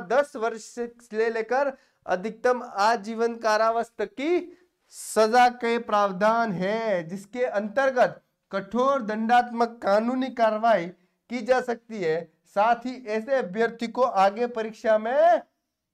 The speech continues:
डिसेबल कर दिया जाएगा, मतलब डेबर कर दिया जाएगा या विवर्जित कर दिया जाएगा, आगे आपको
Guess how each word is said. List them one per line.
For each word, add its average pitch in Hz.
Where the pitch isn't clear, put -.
डिसेबल 240
कर 226
दिया 214
जाएगा, 202
मतलब 254
डेबर 226
कर 240
दिया 214
जाएगा 214
या 262
विवर्जित 208
कर 226
दिया 226
जाएगा, 220
आगे 226
आपको 226